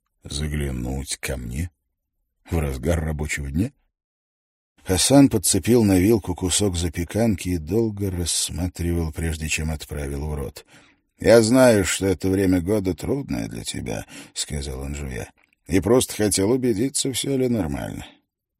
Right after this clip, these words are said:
"Ты можешь пропустить прелюдию". Хасан скривился, глотая, потом отложил в сторону вилку и посмотрел на Лелли. "Окей", — сказал он, — "мы пропустим прелюдию.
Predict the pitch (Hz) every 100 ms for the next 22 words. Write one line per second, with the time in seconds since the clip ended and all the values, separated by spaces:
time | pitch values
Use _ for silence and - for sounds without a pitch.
0 | _ _ 80 92 98 92 95 90 98 95
1 | 98 82 80 82 78 65 62 - _ _
2 | _ _ _ _ _ _ - 85 139 160
3 | 156 - 135 127 123 120 107 92 92 80
4 | 87 90 87 80 - - - - _ 123
5 | 135 190 160 143 139 139 127 - - 104
6 | 95 95 117 135 117 101 90 98 - 82
7 | 82 - 80 98 98 92 85 76 64 50
8 | 50 55 - - _ - - - - _
9 | _ - 165 175 185 175 190 180 - _
10 | _ - - 82 76 71 69 58 - -
11 | - 90 113 147 170 - 107 104 - 113
12 | 113 - 87 104 110 110 107 113